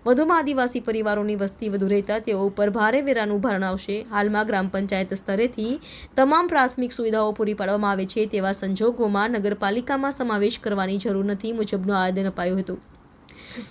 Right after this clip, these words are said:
જોકે બારડોલીના અડીને આવેલ બાબેન ગ્રામ પંચાયત દ્વારા હજી સુધી કોઈ વિરોધ પ્રક્રિયા નહીં નોંધાવતા ગુજરાત સરકારના મોટા ગજાના રાજકારણીઓના હોમટાઉન બાબેન ગ્રામ પંચાયત કેવું વલણ અપનાવે છે તે જોવું રહ્યું. રિપોર્ટર પ્રશાંત પટેલ, એ બી ફોર્ટી એઇટ ન્યૂઝ, બારડોલી.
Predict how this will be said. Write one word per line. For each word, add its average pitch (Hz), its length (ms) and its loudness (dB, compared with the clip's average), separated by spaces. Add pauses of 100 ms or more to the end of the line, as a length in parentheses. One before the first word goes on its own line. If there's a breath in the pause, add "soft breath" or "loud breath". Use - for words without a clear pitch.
(120)
જોકે 262 180 6
બારડોલીના 294 520 4
અડીને 302 240 -2
આવેલ 269 280 2
બાબેન 240 360 -2
ગ્રામ 220 220 -2
પંચાયત 208 320 -4
દ્વારા 208 360 -2
હજી 220 220 -2
સુધી 262 240 -2
કોઈ 240 180 4
વિરોધ 208 300 0
પ્રક્રિયા 208 300 -2
નહીં 202 160 0
નોંધાવતા 214 680 0 (400 soft breath)
ગુજરાત 269 440 4
સરકારના 240 400 0
મોટા 214 240 -2
ગજાના 208 360 -2
રાજકારણીઓના 196 720 0
હોમટાઉન 190 580 0
બાબેન 208 340 2
ગ્રામ 226 220 2
પંચાયત 190 440 -2
કેવું 240 220 2
વલણ 240 200 4
અપનાવે 202 400 -4
છે 196 160 -8
તે 190 120 -4
જોવું 180 280 -2
રહ્યું. 185 280 -2 (760 soft breath)
રિપોર્ટર 330 400 2
પ્રશાંત 269 380 0
પટેલ, 240 320 2
એ 226 60 2
બી 220 120 -6
ફોર્ટી 233 320 -2
એઇટ 240 260 -2
ન્યૂઝ, 240 180 -2 (100)
બારડોલી. 190 380 -4